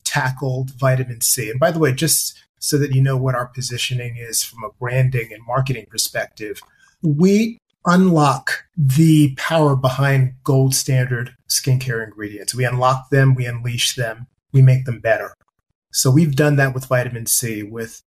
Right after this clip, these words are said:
our Universal C skin refiner. We've stabilized pure vitamin C,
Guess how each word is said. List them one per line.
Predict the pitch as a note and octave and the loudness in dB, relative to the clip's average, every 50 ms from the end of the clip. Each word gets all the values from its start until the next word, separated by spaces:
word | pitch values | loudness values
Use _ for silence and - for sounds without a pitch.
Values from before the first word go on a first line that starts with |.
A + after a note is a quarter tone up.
| _ _ _ _ _ | _ _ _ _ _
our | B2 A#2+ | -8 -4
Universal | B2 B2+ C3 C3 B2+ B2 B2+ - - A#2 | 2 4 4 4 4 2 -2 -4 -2 -2
C | - - - A#2+ | -2 -2 -2 -2
skin | A#2 - - - C#3+ C3+ | -2 -4 -2 0 2 2
refiner. | C3+ C3+ C3 - - C3 B2+ B2 C3 B2+ | 2 2 2 0 -2 -2 -2 -2 -2 -6
We've | A#2+ A#2 A2+ A2 - | -6 -8 -10 -6 -4
stabilized | - - - - B2+ C3 B2+ C3+ C3 A#2+ B2 C3 C3 - | -2 -2 -2 -2 0 0 0 0 0 0 0 -2 -4 -4
pure | - - C3+ B2+ B2+ | -6 -4 -2 -2 -2
vitamin | B2 B2 A#2+ A#2+ A#2+ B2 A#2 A#2+ | -2 -4 -6 -8 -8 -10 -8 -6
C, | - - - C3 A#2+ A#2 A#2 A#2+ | -4 -4 -2 -4 -6 -8 -10 -14